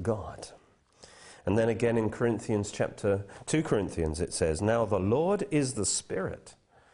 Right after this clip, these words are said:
Now here the Spirit is given the divine title of Lord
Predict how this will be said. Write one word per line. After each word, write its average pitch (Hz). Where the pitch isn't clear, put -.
Now 98
here 131
the 87
Spirit 127
is 90
given 113
the 101
divine 104
title 120
of 87
Lord 101